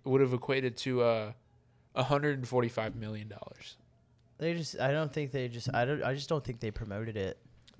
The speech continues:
Speaker 1: That's
Speaker 2: as well
Speaker 1: like
Speaker 2: as they could have.
Speaker 1: seven hundred percent down.
Speaker 2: And also that, I think so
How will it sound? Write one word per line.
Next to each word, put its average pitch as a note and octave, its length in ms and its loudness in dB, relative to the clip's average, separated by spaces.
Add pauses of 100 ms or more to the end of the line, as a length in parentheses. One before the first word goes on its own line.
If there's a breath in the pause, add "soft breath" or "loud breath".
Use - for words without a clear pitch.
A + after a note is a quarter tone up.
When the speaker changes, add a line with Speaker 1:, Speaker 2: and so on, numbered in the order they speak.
Speaker 1:
That's C3 180 10
Speaker 2:
as A#2 60 2
well G#2+ 100 8
Speaker 1:
like G#2 100 0
Speaker 2:
as - 40 -6
they G2+ 100 -2
could A2+ 220 -6
have. A2 280 -4
Speaker 1:
seven D3+ 560 6
hundred C3 320 2
percent A#2 460 -2
down. G#2 320 -8 (1040 soft breath)
Speaker 2:
And D3 100 -2
also D#3 380 4
that, D3+ 300 8
I D3+ 100 4
think E3 260 -2
so C3+ 520 2